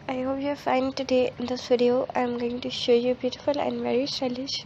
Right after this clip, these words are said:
kundan jewelry designs, and I hope you like it all.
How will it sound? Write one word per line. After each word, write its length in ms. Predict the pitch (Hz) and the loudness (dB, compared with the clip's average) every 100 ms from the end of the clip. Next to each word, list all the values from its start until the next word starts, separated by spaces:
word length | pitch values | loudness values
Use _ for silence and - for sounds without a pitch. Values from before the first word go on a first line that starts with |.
| - | -4
kundan 380 | 254 240 240 | -4 -2 -2
jewelry 340 | 240 233 240 247 | -2 -2 0 0
designs, 560 | 254 254 233 247 285 - | 0 -2 -2 -2 -6 -6
and 160 | 233 | -6
I 200 | 233 233 233 | -4 -6 -6
hope 240 | 247 254 - | -2 -2 -2
you 80 | 254 | -2
like 220 | 240 - | -2 -6
it 80 | - 247 | -8 -8
all. 240 | 240 294 | -4 -6